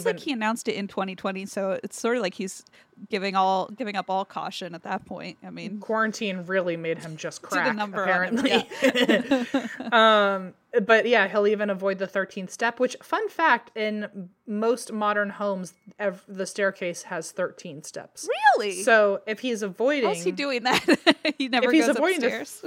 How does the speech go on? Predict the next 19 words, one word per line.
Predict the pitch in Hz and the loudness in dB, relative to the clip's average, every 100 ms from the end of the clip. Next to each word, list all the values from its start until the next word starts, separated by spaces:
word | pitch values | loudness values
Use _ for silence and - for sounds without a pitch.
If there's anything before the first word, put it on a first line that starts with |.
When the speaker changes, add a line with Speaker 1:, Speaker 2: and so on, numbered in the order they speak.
| - | -10
Speaker 1:
the, | 226 | -6
the | 240 | 0
thirteenth | 262 233 269 220 | 4 4 2 -4
step, | - 233 | 0 2
oh, | 233 | 4
he | 233 240 | 2 0
probably | 240 220 | 0 2
just | 220 165 | 0 -4
jumps | - 214 208 - | -2 0 0 -2
the | 190 | -2
last | 180 175 - | -2 -4 -6
step, | 202 165 - | -10 -10 -12
I | 202 180 | -10 -8
guess. | - - | -6 2
Speaker 2:
Oh, | 226 208 196 | 4 6 4
okay. | 196 - 185 208 | 0 -4 -8 -6
Thirteen, | 208 208 240 185 175 | -4 -4 -4 -6 -6
and | 180 | -8
then | 180 | -10